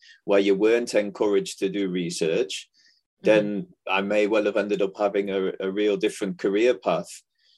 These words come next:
Speaker 2: I
Speaker 1: But
Speaker 2: see.
Speaker 1: as a, as a registrar, you're expected to research something. And it, fortune just said that that was the groin. <laughs>
Speaker 2: <laughs> Yeah.
Speaker 1: And, uh, yeah, one, one paper led to another.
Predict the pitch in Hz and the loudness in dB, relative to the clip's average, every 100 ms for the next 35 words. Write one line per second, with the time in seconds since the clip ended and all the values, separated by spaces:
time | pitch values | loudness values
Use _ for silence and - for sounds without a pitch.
0 | - - 170 107 90 - 107 - 104 104 | -20 -12 0 0 0 -4 -4 0 2 2
1 | 101 101 95 101 104 101 113 120 113 107 | 2 2 0 -2 -2 0 0 0 -2 0
2 | 101 95 101 98 - 180 - 98 - 101 | 2 2 0 -2 -4 -6 -6 -6 -4 -4
3 | 113 110 117 101 92 - 117 131 123 175 | -6 -2 0 0 0 -2 -2 0 0 0
4 | 196 - - _ _ - 98 95 - - | -4 -10 -20 _ _ -8 -6 -6 -8 -8
5 | - 92 - _ - - 113 110 - 113 | -6 -6 -8 _ -20 -4 0 0 -2 -4
6 | 104 101 104 98 - 98 90 92 - - | -4 -4 -4 -2 2 2 2 -4 -4 -2
7 | 101 92 101 - 95 101 104 117 165 170 | -2 0 -2 0 0 2 2 2 -2 -6
8 | - - - - 220 214 208 190 196 202 | -10 -12 2 4 4 4 0 2 0 -2
9 | 190 196 180 202 180 147 - 120 117 113 | -2 -2 0 2 2 2 2 4 4 4
10 | 98 - 127 120 - - 120 101 98 87 | 2 2 4 4 2 0 2 2 -4 -10
11 | 90 120 123 120 123 117 117 110 113 - | 0 2 2 0 4 4 4 2 2 0
12 | 120 104 113 127 92 90 | -2 0 0 0 0 0